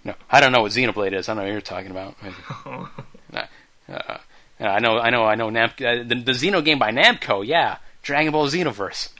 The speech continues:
Speaker 1: I know what that is. Yeah, I play that.
Speaker 2: Uh.
Speaker 1: It's one of those, uh, not, not to be negative. Uh, I didn't come here to be a, the first thing I told myself when I came here was, "Don't be a buzzkill and don't, <laughs>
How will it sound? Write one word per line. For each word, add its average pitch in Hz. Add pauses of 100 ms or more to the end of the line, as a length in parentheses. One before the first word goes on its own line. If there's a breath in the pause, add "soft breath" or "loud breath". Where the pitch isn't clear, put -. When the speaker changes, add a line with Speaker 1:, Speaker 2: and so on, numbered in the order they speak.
Speaker 1:
I -
know 220
what 151
that 98
is. 151
Yeah, 170
I 98
play -
that. 107 (2000 loud breath)
Speaker 2:
Uh. 120 (880 loud breath)
Speaker 1:
It's -
one 101
of 95
those, 95
uh, 92 (240)
not, 165
not 165
to 165
be 139
negative. 110
Uh, 104 (300)
I -
didn't 104
come 104
here 101
to 95
be 95
a, 90 (240 loud breath)
the 123
first 170
thing 135
I 120
told 123
myself 107
when 101
I 98
came 104
here 98
was, 92 (400 loud breath)
"Don't 117
be 120
a 117
buzzkill 117
and 101
don't, 107
<laughs> -